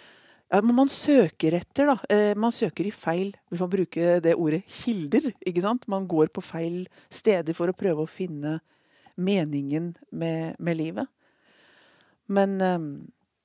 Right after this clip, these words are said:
jeg ser jo nå i ettertid at, eh, det var jo Gud jeg ikke hadde relasjonen med. Så, og jeg visste det vel,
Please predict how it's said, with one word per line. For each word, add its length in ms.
jeg 100
ser 220
jo 80
nå 220
i 100
ettertid 420
at, 180
eh, 300
det 140
var 180
jo 300
Gud 320
jeg 160
ikke 160
hadde 220
relasjonen 760
med. 260
Så, 240
og 100
jeg 220
visste 400
det 160
vel, 160